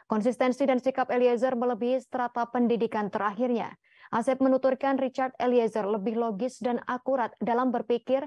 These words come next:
serta menjawab pertanyaan hakim maupun kuasa hukum Ferdi Sambo dan Putri Chandrawati. Asep menilai persidangan kasus satu ini benar-benar unik. Pasalnya, banyak yang menganggap seperti stand up comedy. Asep mengaku baru melihat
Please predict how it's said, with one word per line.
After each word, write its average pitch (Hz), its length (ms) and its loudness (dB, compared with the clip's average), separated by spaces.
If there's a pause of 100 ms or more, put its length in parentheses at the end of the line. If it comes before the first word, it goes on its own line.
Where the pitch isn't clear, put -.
(220)
serta 247 320 0
menjawab 262 320 2
pertanyaan 247 480 -2
hakim 233 400 -2
maupun 240 400 0
kuasa 226 320 -4
hukum 214 320 -2
Ferdi 226 320 -4
Sambo 214 380 -2
dan 202 180 -4
Putri 220 240 -2
Chandrawati. 196 800 -4 (720)
Asep 220 240 0
menilai 262 320 4
persidangan 254 640 0
kasus 247 420 -4
satu 233 240 -4
ini 233 240 2
benar-benar 220 640 -2
unik. 262 240 0 (400)
Pasalnya, 233 560 0 (240)
banyak 247 400 2
yang 240 160 2
menganggap 240 560 0
seperti 254 560 -2
stand 233 320 -2
up 214 160 -8
comedy. 214 560 -4 (320)
Asep 233 220 0
mengaku 269 340 2
baru 262 320 4
melihat 254 400 0